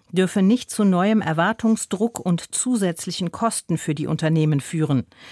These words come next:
Der Bundesrat hatte die steuerfreie Entlastungsprämie von bis zu eintausend Euro, die Unternehmen freiwillig an ihre Beschäftigten hätten zahlen können,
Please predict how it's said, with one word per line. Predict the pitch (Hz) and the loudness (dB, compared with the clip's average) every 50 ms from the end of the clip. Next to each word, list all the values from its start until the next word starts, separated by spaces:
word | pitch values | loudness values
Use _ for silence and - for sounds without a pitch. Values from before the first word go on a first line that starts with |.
| - - - - - - - | -20 -20 -20 -20 -10 -4 -2
Der | 175 | 2
Bundesrat | 170 190 202 208 226 - - 208 208 226 269 - 214 | 4 4 4 4 2 0 -2 0 0 0 0 -2 -2
hatte | 240 233 - 214 | -4 -4 -2 -2
die | 202 208 | -2 -4
steuerfreie | 196 - - 185 185 202 214 202 190 - - 180 175 180 180 | -4 -4 -2 -2 0 0 0 0 -2 -2 -2 -2 0 0 0
Entlastungsprämie | 117 151 151 - 156 156 160 - - 196 196 - - - - 180 180 185 208 220 226 233 | 0 -2 -2 -2 -4 -4 -4 -4 -6 -6 -6 -6 -6 -6 -4 -2 0 2 2 2 2 0
von | - - 190 175 170 | 0 -2 -2 -2 0
bis | 175 196 - - | -2 -2 -4 -6
zu | - - 196 - - | -8 -6 -6 -6 -4
eintausend | 170 170 180 185 - - 180 165 165 - 170 151 - | -2 -2 -2 -2 -2 -2 -2 -2 0 0 -2 -4 -4
Euro, | - 160 165 165 160 185 196 226 254 | -2 -2 0 0 0 0 0 -2 -2
die | 240 - 180 160 | -2 -4 -4 -4
Unternehmen | 151 160 - 160 156 160 170 190 196 175 156 | -2 -2 -2 0 0 2 2 2 2 0 -2
freiwillig | - - - 156 190 220 196 165 147 135 127 - - - | -4 -4 -4 -2 -2 0 0 -2 -2 -2 -4 -8 -8 -6
an | 165 165 160 | -4 -4 -4
ihre | 156 151 151 | -2 -4 -4
Beschäftigten | 151 160 - - 180 175 - - 180 156 - - 165 160 | -4 -4 -4 -4 -4 -6 -4 -4 -6 -8 -6 -4 -4 -4
hätten | 156 139 156 - - 156 139 | -2 -2 -4 -4 -4 -4 -4
zahlen | - - 165 156 165 170 180 196 | -2 0 0 0 2 0 0 0
können, | - 190 185 185 190 190 208 | 0 0 2 4 4 4 2